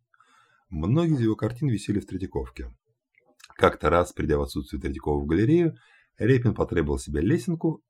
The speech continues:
и быстро поправил картинку "Не ждали". После чего подрисовал полотна "Иван Грозный и сын" и "Крестный ход".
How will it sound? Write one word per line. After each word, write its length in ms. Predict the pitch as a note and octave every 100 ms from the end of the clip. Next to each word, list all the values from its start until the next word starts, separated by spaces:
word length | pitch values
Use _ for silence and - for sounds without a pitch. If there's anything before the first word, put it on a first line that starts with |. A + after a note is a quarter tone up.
| _
и 140 | - F2+
быстро 480 | E2 C#3+ - A#2
поправил 420 | G2+ F2+ F#2+ F2+ E2
картинку 600 | E2+ - A#2 - G2+ -
"Не 220 | F2+ F#2
ждали". 420 | E2+ D2+ B1+ - _ _ _ _ _ _ _ _ _ _ _ _
После 220 | - A#2 F#2
чего 200 | - D#2
подрисовал 640 | D#2+ D2+ D#2 D#2 D2 -
полотна 400 | - D2+ D2 - -
"Иван 220 | D2+ D2
Грозный 420 | D2 C#2+ C2+ D2
и 20 | D2+
сын" 320 | - F3+ E3+ - - _
и 100 | -
"Крестный 360 | A#2+ F#2+ E2+ D#2
ход". 340 | - - -